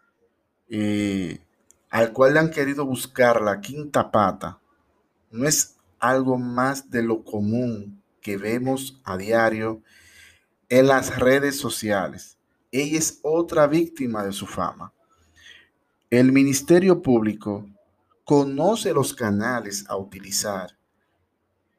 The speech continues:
para controlarle no solo la boca a muchos que dicen de todo por ahí y que dicen comunicar, claro, dicen que son comunicadores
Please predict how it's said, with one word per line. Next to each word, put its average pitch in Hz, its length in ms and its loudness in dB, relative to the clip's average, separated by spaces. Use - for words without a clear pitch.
para 131 320 2
controlarle 120 1040 -2
no 131 280 -2
solo 165 280 0
la 143 160 2
boca 131 560 -2
a 101 160 0
muchos 113 640 -2
que 98 240 -14
dicen 110 400 -8
de 90 140 -10
todo 107 320 2
por - 180 -14
ahí 65 200 -16
y 123 120 -10
que 123 140 6
dicen 127 340 2
comunicar, 123 720 0
claro, 107 480 -2
dicen 104 260 -6
que 120 100 -12
son 127 200 -4
comunicadores 113 1160 -4